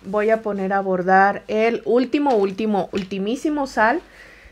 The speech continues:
del dos mil veinte, y es el carnet de la bordadora. Este lo está organizando el rin-, este, Carmen Pesado del grupo El Rincón de Sina.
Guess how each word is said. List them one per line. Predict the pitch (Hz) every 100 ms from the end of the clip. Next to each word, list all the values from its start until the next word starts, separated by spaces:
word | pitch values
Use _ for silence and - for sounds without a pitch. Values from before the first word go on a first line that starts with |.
| _
del | 220 254 269
dos | 233 196 190
mil | 196 214 233 240 240 240 -
veinte, | 180 208 208 202 185 185 175 175 170
y | 202
es | 202 220 214
el | 240 240 254 254 -
carnet | 214 196 196 208
de | 202 233
la | 214
bordadora. | 190 185 180 175 190 208 202
Este | - 247 277
lo | 254 226
está | 214 220
organizando | 214 214 240 220 220 202 220
el | 220
rin-, | 208 -
este, | 202 208 - 190
Carmen | 202 202 233 233
Pesado | 240 240 247 247 254
del | 226 202
grupo | 196 202 233
El | 208 214
Rincón | 202 196 185 185
de | 202
Sina. | - 311 294 262